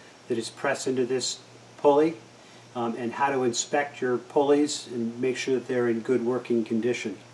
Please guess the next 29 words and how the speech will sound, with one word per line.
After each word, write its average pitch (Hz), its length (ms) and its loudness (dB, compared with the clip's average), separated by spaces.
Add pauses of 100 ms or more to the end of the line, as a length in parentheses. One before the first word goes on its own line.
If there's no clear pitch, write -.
(460)
So 156 160 6
the 147 100 2
first - 320 2
thing 160 200 6
that 139 200 0 (140)
you 131 400 2 (120)
really 165 200 -2
wanna 131 240 4
look 143 260 2
at 110 260 -2 (160)
is - 180 -12
the 127 100 0
groove 147 680 6
of 117 180 -8
the 113 60 -4
shivs, - 640 -4
the - 60 -12 (180)
pulleys, 120 460 -2 (100)
okay? 139 300 -8 (680)
If 160 220 0
your 185 180 10
wire 160 760 6 (120)
is 120 360 -2 (340)
not 135 240 2
aligned 143 460 6
properly, 113 640 4 (300)
it 156 140 0
will 151 160 4
cut - 480 0